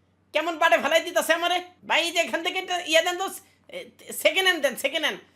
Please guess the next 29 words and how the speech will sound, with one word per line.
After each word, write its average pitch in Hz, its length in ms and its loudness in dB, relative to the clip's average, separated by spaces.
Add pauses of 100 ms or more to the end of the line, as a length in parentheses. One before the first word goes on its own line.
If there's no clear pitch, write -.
(220)
সেকেন্ড 370 300 2
হ্যান্ড, 370 160 2 (100)
থার্ড 330 220 2
হ্যান্ড, 359 140 4 (100)
ফোর্থ 359 220 4
হ্যান্ড, 359 160 4 (520)
এ-, - 100 -10 (100)
এই, 320 80 4 (160)
এইটা 381 220 4
নাও, 427 180 4
এটা 403 180 -2
তো 415 60 -2
সুন্দর, 381 400 2 (220)
সেকেন্ড 381 260 -2
হ্যান্ড, 277 200 0
মানে 339 120 -2 (400)
খুবই 370 160 -2
কম 403 220 0
দামে 381 220 0
পাইতেছো 359 400 2
না। 330 60 2 (1120)
চিন্তা 330 280 0
করছেন 339 340 -2
ভাই? 370 120 2 (600)
আমারে 403 360 2
কট 415 220 2
দিয়া 370 180 6
দিল 359 180 0
ভাই, 392 100 6